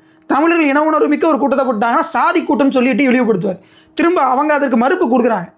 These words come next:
சாதியின் பெயரால் இந்த கூட்டம் நடத்தப்படவில்லை. தமிழர்கள் கொடுத்த மறுப்பு. சாதி சாயத்தை பூசுறது இவருடைய வேலை. மறைமலை அடிகள் இவர் ஒரு வைணவ தெலுங்கர்னு எழுதினார்னா,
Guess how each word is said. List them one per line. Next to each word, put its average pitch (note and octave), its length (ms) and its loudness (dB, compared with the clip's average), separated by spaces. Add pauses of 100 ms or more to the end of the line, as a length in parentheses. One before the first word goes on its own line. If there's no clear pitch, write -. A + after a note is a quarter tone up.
சாதியின் C4+ 580 0
பெயரால் A3+ 340 0
இந்த A3+ 140 -2
கூட்டம் A3 260 -2
நடத்தப்படவில்லை. G3 600 -2 (640)
தமிழர்கள் B3 340 0
கொடுத்த G#3 200 0
மறுப்பு. G3 340 -4 (720)
சாதி C#4+ 280 -2
சாயத்தை B3+ 320 0
பூசுறது D4+ 300 0
இவருடைய A3 300 2
வேலை. G3+ 220 -2 (640)
மறைமலை D#4+ 420 2
அடிகள் D#4 220 0
இவர் C#4 140 2
ஒரு A#3 140 2
வைணவ D#4 360 2
தெலுங்கர்னு D4+ 460 2
எழுதினார்னா, C4 400 0